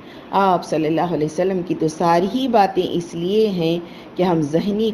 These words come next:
کوفت سے بچے رہیں۔ وہ کیا بندوبست ہے کہ پریشانی آئے ہی نہیں۔ پریشانی آ جانے پر جہاں ہاتھ پکڑ کر پریشانی سے نکلنے کا راستہ دکھایا ہے، وہاں حفظ ما تقدم کے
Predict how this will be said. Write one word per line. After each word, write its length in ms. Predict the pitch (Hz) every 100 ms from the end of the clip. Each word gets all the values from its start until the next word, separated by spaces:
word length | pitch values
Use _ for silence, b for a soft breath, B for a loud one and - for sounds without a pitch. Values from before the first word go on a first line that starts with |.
| 220
کوفت 380 | 185 202 196 -
سے 220 | 175 165
بچے 340 | 147 147 185 147
رہیں۔ 300 | 135 - - - - - - - - B B B B
وہ 100 | 247
کیا 280 | 240 247 277
بندوبست 600 | 269 262 240 240 240 240
ہے 100 | 240
کہ 160 | 247 240
پریشانی 500 | 196 185 190 202 214 214
آئے 320 | 160 160 165 180
ہی 100 | 240
نہیں۔ 320 | 190 151 123 - B B B
پریشانی 540 | 180 190 190 202 202 -
آ 160 | 175 170
جانے 280 | 170 208 226
پر 120 | 202 175
جہاں 340 | 180 196 175
ہاتھ 300 | 180 185 202 -
پکڑ 300 | 170 175 190 190
کر 120 | 175
پریشانی 500 | 165 165 165 165 190
سے 180 | 196 -
نکلنے 420 | 165 160 170 190
کا 160 | 190 160
راستہ 340 | 143 170 - 247 185
دکھایا 500 | 170 - 170 220 247
ہے، 200 | 185 208 B B B B 165
وہاں 220 | 180 170 175
حفظ 300 | 196 165 180
ما 280 | 170 165
تقدم 560 | 156 151 175 175 185 226
کے 120 | -